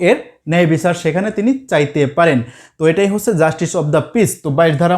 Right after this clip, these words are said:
মোতাবেক কাকে নিয়োগ করতে পারেন? সরকার বিজ্ঞপ্তি প্রকাশের মাধ্যমে বা গেজেট আকারে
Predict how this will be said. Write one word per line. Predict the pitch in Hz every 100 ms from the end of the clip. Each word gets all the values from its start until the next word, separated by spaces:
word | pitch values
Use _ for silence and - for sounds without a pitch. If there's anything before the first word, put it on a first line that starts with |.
| 175
মোতাবেক | 175 180 - - _ - _ -
কাকে | 151 208 202
নিয়োগ | 208 233
করতে | 214 220
পারেন? | 240 262 - - - _ -
সরকার | 165 165 190
বিজ্ঞপ্তি | 180 180 185 175 170
প্রকাশের | 170 196 220 214
মাধ্যমে | 214 214 233 202
বা | 160
গেজেট | 151 156 170
আকারে | 208 226